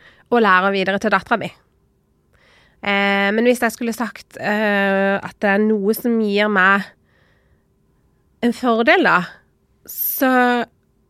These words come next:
må det definitivt være forståelsen man har for de ulike kulturene, for de ulike menneskene. Og det merker jeg veldig på befaringer.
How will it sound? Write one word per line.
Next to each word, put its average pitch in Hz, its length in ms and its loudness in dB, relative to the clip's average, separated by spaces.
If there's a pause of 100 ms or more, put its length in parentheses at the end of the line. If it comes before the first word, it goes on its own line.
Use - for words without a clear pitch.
(120)
må 233 200 2
det 240 100 0
definitivt 233 720 -2
være 190 520 0 (920)
forståelsen 190 920 -2 (200)
man 214 140 -4
har 175 380 -2 (160)
for - 280 -10
de 190 120 -4 (100)
ulike 170 260 -6
kulturene, 180 600 -4
for 196 160 -10
de - 80 -6
ulike 175 260 -6
menneskene. 175 520 -4 (500)
Og 196 80 -8
det 208 80 2
merker 196 320 -2
jeg 208 80 0
veldig 196 220 0
på 196 100 -4
befaringer. 175 640 -4